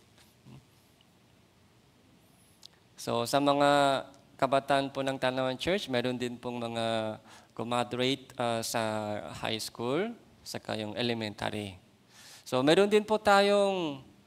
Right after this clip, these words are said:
graduation ceremony sa church school po natin. Okay? May June third Sunday, ah, t-, pangatlong Lord's Day, yun po yung graduation ng church school.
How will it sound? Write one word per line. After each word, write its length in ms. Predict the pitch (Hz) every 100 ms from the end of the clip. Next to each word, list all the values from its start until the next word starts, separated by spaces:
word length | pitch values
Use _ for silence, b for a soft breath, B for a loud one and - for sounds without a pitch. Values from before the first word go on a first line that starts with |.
| b b b b _
graduation 720 | 165 185 175 180 175 175 165
ceremony 640 | 160 156 151 151 143 156
sa 160 | 190 147
church 320 | 139 139 131
school 320 | - - 131
po 160 | 123 127
natin. 480 | 120 113 - 131 104 -
Okay? 320 | - 113 127 170 _ _ -
May 560 | 101 101 98 98 95 101 _ b b b
June 400 | 113 110 120 120
third 320 | 120 127 123 117 - _ _
Sunday, 800 | - - 117 117 110 120 240 247
ah, 160 | 110 107
t-, 160 | 104 -
pangatlong 960 | - 120 120 117 117 117 113 113 110 104
Lord's 240 | 113 113
Day, 400 | - 113 131 240 B B -
yun 160 | 127
po 160 | 127 120
yung 320 | 113 110 104 104 _ b b _
graduation 720 | - 120 107 113 110 - 110
ng 400 | 110 107 104 98
church 320 | - 139 123
school. 240 | - -